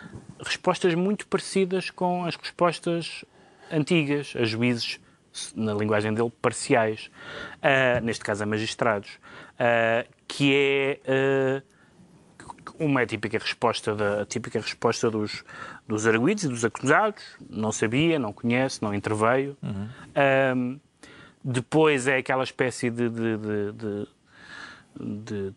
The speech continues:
Speaker 1: Tourette que ele tem, não é? O Tourette é aquela doença em que as pessoas começam a dizer palavrões. Ah, tem essa, tem, uma das manifestações é essa, e ele começa a dizer que é tudo ignominioso, insultuoso, infame, canalha. Já vamos falar aí de outra,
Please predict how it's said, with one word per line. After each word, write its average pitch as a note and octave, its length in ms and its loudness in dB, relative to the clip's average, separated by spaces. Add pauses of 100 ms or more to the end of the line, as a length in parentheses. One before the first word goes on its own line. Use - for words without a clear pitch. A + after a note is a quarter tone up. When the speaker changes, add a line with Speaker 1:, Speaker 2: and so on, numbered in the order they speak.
Speaker 1:
Tourette B2 560 2
que - 100 0
ele A#2 120 2
tem, A2+ 300 0
não G#2+ 120 -2
é? A2 100 -4
O A2 80 -8
Tourette G#2+ 360 -2
é - 20 -2
aquela A2 220 0
doença A2+ 260 0
em G#2+ 40 -2
que A2 80 0
as - 40 -6
pessoas A2 160 -2
começam A2+ 280 -2
a - 20 2
dizer G#2+ 120 2
palavrões. A2 600 0 (420)
Ah, A#2+ 520 4 (260)
tem A2+ 200 4
essa, G#2+ 220 0
tem, A2 200 -4
uma A2+ 140 2
das A2+ 120 2
manifestações A2+ 540 0
é A#2 60 6
essa, B2 240 2
e B2+ 80 4
ele C3 180 2 (260)
começa C3+ 280 0
a C3+ 40 4
dizer C3 180 2
que D3 100 0
é C3 40 2
tudo C#3+ 360 2 (340)
ignominioso, C#3+ 880 2
insultuoso, B2+ 800 0
infame, B2+ 440 0
canalha. A#2+ 440 2
Já B2+ 100 0
vamos C#3 160 -2
falar A#2+ 260 2
aí A2+ 120 2
de A2+ 60 0
outra, G#2 360 -2